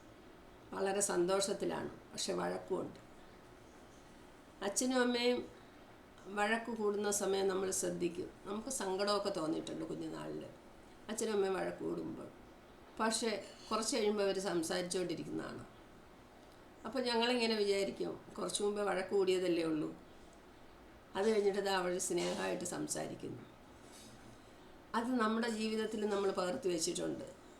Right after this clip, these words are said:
ഞങ്ങളെ വീട്ടിലും വഴക്ക് കൂടും. വഴക്ക് കൂടുന്ന അതേ സമയത്ത് തന്നെ നമ്മൾ സംസാരിച്ചു. അതങ്ങ് സോൾവ് ചെയ്യാണ്, ആ പ്രോബ്ലം സോൾവ് ചെയ്യാണ്.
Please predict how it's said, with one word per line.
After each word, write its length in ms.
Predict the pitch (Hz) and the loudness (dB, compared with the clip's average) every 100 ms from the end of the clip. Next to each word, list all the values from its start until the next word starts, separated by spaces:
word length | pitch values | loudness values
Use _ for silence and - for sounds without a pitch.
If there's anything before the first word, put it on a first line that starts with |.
| - - | -20 -12
ഞങ്ങളെ 320 | 208 170 190 | -6 0 4
വീട്ടിലും 320 | 202 196 202 202 | 6 6 4 4
വഴക്ക് 220 | 196 190 | 2 2
കൂടും. 300 | 185 175 - - - - - - - - - - 175 | 2 0 -4 -12 -20 -20 -20 -20 -20 -20 -20 -12 -4
വഴക്ക് 220 | 185 190 | -4 0
കൂടുന്ന 360 | 196 190 202 | 0 2 2
അതേ 420 | 190 185 196 208 220 | 0 2 2 4 2
സമയത്ത് 460 | 208 190 190 - | 2 0 0 0
തന്നെ 180 | 185 185 | 0 0
നമ്മൾ 220 | 185 180 | 0 -2
സംസാരിച്ചു. 580 | 180 170 175 170 - - - - - - - - - | -4 -6 -6 -6 -6 -8 -10 -16 -20 -20 -16 -14 -4
അതങ്ങ് 280 | 190 208 226 | 2 4 4
സോൾവ് 440 | 220 202 220 254 247 | 4 4 4 2 2
ചെയ്യാണ്, 420 | 190 175 175 175 | 2 2 2 0
ആ 120 | 190 | -2
പ്രോബ്ലം 520 | 196 180 180 185 190 | -2 0 2 2 0
സോൾവ് 400 | - 170 175 175 | -2 0 0 0
ചെയ്യാണ്. 480 | 170 151 76 107 | 0 -2 -4 -6